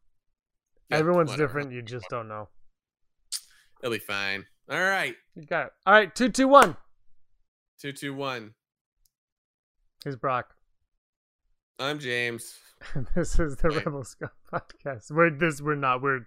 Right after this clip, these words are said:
Speaker 2: th-, whatever.
Speaker 1: Yeah.
Speaker 2: The p-, bottom line is he was always scum.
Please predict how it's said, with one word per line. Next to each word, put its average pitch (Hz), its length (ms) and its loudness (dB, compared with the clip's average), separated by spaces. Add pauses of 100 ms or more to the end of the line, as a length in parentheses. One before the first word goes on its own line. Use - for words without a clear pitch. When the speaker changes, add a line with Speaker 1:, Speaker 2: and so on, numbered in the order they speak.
Speaker 2:
th-, 117 120 -16 (340)
whatever. 95 480 -12 (840)
Speaker 1:
Yeah. 98 260 -14
Speaker 2:
The 170 120 2
p-, - 260 -8
bottom 190 320 12
line 151 220 2
is 131 160 -8
he 143 120 -4
was 123 160 -8
always 107 360 -10
scum. 98 420 -14